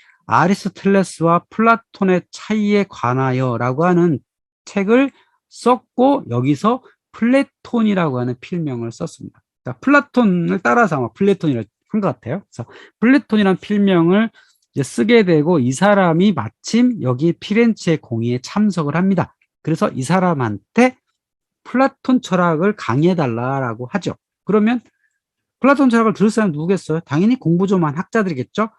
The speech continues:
그 사람들을 불러가지고 이 카레지 별장에서 플라톤한테 집중 플라톤 강의를 듣게 됩니다. 이때로부터 이 카레지 별장에는요, 플라톤 아카데미가 탄생을 하게 됩니다.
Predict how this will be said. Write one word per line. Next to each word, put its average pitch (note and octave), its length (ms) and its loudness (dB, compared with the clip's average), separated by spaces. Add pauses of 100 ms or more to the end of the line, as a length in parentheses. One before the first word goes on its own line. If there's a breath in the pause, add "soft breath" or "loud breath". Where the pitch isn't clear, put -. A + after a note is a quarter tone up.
(280)
그 C4+ 280 2
사람들을 A3 840 2 (920)
불러가지고 F#3+ 840 2 (100)
이 D3+ 220 -4
카레지 B3 640 2
별장에서 C#3+ 800 -4 (160)
플라톤한테 F3+ 840 -2
집중 - 580 -4
플라톤 F#3+ 520 -2
강의를 A#2 380 -6
듣게 F3 340 -2
됩니다. - 300 -10 (760 soft breath)
이때로부터 F#3+ 960 2
이 D#3+ 240 2
카레지 G3 520 2
별장에는요, A#2 720 -4 (160)
플라톤 A#3 540 -2
아카데미가 C#3 800 -4
탄생을 B2 500 -4
하게 B2+ 180 -10
됩니다. - 300 -12